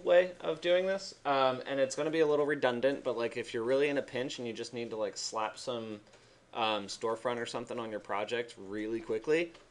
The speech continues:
you can do it this way. Um, <clears throat> so basically what you have here, um, is a set of surfaces. If you look at that, it says five values, all untrimmed surfaces. That's what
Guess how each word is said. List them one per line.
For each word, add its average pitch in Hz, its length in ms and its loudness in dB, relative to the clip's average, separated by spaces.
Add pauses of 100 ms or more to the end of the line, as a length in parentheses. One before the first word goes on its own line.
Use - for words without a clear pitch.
(120)
you - 80 -12
can 175 100 -12
do 185 100 -2
it 185 40 -4
this 190 160 -6
way. - 120 -2 (500)
Um, 139 360 4 (340)
<clears throat> - 340 -6
so 160 240 12
basically 170 500 8
what 147 160 6
you 147 60 2
have 143 260 6
here, 120 320 6 (680)
um, 120 380 6 (280)
is 127 540 8
a 131 80 0
set - 400 6
of 135 100 4
surfaces. - 760 -2 (220)
If 117 120 -12
you 123 80 -6
look 131 160 -4
at 127 100 -8
that, 113 200 0
it 113 100 -4
says 101 220 -6
five 135 460 0
values, 107 680 -2
all 123 340 0
untrimmed 120 600 -6
surfaces. - 640 -6 (400)
That's - 340 6
what 135 300 8